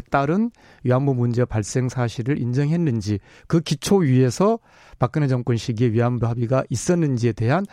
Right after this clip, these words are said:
정보 공개 소송이 진행 중입니다. 그리고 위안부 피해자 할머니들이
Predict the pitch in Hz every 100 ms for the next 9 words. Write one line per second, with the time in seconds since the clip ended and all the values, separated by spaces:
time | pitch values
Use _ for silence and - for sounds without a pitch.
0 | - - - 123 131 139 127 113 - 123
1 | 123 110 - 139 120 - 113 104 90 87
2 | - _ - 135 151 131 113 196 - _
3 | - - - - 139 160 180 - 190 180
4 | 175 165 151 123 147 208